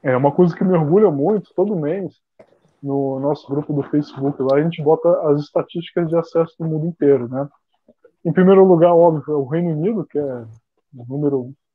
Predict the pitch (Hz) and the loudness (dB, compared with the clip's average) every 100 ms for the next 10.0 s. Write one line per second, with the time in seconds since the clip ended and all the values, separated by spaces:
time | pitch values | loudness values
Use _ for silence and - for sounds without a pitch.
0 | _ _ _ - 120 151 160 165 151 160 | _ _ _ -12 -6 -2 -2 -2 -2 -4
1 | 151 147 160 - 185 240 - - - - | -2 -2 -2 -2 -2 -2 -8 -8 -10 -8
2 | - - - - 175 170 196 190 196 175 | -16 -16 -18 -10 -4 0 2 4 4 4
3 | 190 180 190 175 180 180 208 208 196 190 | 4 2 0 2 0 0 0 -2 -4 0
4 | 185 180 180 180 190 - 208 208 208 208 | 2 0 2 2 2 -2 -2 0 0 -4
5 | 170 214 208 185 190 190 196 185 196 190 | -2 0 2 2 2 0 -4 0 0 0
6 | 156 156 - _ _ _ _ _ _ - | -4 -4 -8 _ _ _ _ _ _ -2
7 | 302 180 180 208 202 196 185 180 185 185 | 0 2 -2 -4 -4 -4 -8 -2 -2 -4
8 | _ 160 170 165 139 135 170 - 165 180 | _ -2 0 0 0 -2 -6 -2 0 0
9 | 175 - 185 - 202 240 151 131 123 | -2 -8 -10 -4 -4 -4 -6 -6 -8